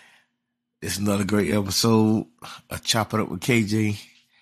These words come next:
I put it on video today. Hey, get ready for that N F L season, man. I'm ready to play me some FanDuel. I'm ready to play me some fantasy football. Football back.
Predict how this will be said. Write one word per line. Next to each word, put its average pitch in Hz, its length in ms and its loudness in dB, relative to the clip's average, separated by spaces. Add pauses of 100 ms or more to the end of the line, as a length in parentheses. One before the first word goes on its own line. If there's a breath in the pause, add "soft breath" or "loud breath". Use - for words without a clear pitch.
(400 soft breath)
I 90 60 -6
put 120 300 0
it 101 80 2
on 104 180 2
video 107 460 4
today. 107 480 0 (2500 soft breath)
Hey, 85 340 -2 (1000)
get - 140 -6
ready 95 200 -2
for 104 200 -6
that 101 160 -4
N 101 120 -2
F 98 200 -4
L 101 120 -4
season, 95 440 -4
man. 87 420 -6
I'm 95 140 -8
ready 101 180 0
to 90 40 -14
play 110 140 -2
me 98 100 -2
some 87 180 -6
FanDuel. 110 840 2 (500 loud breath)
I'm 95 220 -2
ready 104 240 4
to 98 80 -2
play 107 240 2
me 98 120 -4
some 95 200 -2
fantasy 101 420 -2
football. 64 640 -6 (840)
Football 98 640 -2
back. 87 420 -4